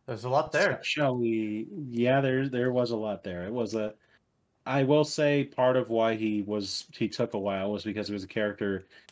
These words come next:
Speaker 2: after I said I would do him for no reason, I became oddly invested in it, so I wanted to make sure that there was a lot there
Speaker 1: It's
Speaker 2: when it was done.
Speaker 1: it's funny how that can work out sometimes. You get this weird idea in your head for a character, and you tell a couple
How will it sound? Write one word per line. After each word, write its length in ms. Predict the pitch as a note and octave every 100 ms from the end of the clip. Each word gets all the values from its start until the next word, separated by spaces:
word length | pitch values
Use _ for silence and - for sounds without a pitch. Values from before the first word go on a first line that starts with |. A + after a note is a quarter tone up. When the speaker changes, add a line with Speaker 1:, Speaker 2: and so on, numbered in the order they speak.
| _
Speaker 2:
after 380 | C#3 E3+ - F#3+
I 100 | C3+
said 460 | A#2 - - A#2+ C#3
I 160 | D3+
would 180 | D#3 D3+
do 180 | D#3 D#3
him 180 | D#3 D3+
for 100 | D#3+
no 120 | D#3+
reason, 440 | D#3+ E3 D#3+ E3 E3
I 160 | B2+
became 380 | A#2 A#2 C3+ A#2+
oddly 360 | A#2+ A#2 A2 A2+
invested 520 | A2+ G#2+ A2 - A#2+
in 100 | A#2
it, 240 | B2 - -
so 160 | B2
I 60 | G#2
wanted 260 | G#2+ G#2
to 80 | G#2
make 160 | G#2 G2+
sure 300 | - G#2 G2+
that 240 | G2+ G2
there 140 | G#2 G2
was 160 | G2
a 40 | F#2+
lot 320 | F#2 F#2 F#2
there 340 | F#2+ F#2 F2+ - _ -
Speaker 1:
It's 440 | E3+ F3 - -
Speaker 2:
when 160 | - -
it 100 | F3
was 140 | E2+
done. 240 | - C2 C2+ _ _
Speaker 1:
it's 180 | F3+ F3
funny 240 | F#3+ F#3+
how 140 | D#3 D3
that 240 | C#3 C3+
can 80 | C3
work 160 | C3
out 320 | C3+ D3 - -
sometimes. 560 | - G#2+ - A#2+ G#2+
You 80 | A#2+
get 140 | C3+
this 320 | C#3 B2+ - - _
weird 400 | - A2 B2 C3+
idea 300 | C#3+ C#3+ D3+
in 80 | E3+
your 100 | C3
head 220 | B2 A#2
for 120 | - B2
a 60 |
character, 680 | - C#3+ D3 E3 A2 G2+ - _ -
and 100 | F#3
you 80 | G3
tell 200 | G3+ B3
a 40 |
couple 140 | A#3